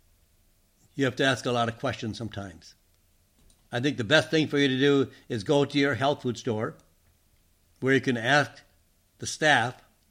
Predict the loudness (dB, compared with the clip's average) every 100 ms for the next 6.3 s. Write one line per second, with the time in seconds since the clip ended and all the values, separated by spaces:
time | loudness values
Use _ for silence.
0 | _ _ -6 -2 -2 0 -2 -2 -6 -20
1 | -20 _ _ _ _ _ _ _ _ _
2 | _ _ _ _ _ -4 -2 0 4 6
3 | 6 6 6 6 6 4 -2 -10 _ _
4 | _ _ _ _ _ _ _ -10 -4 2
5 | 2 4 4 4 2 0 -4 -4 -6 -10
6 | -12 -20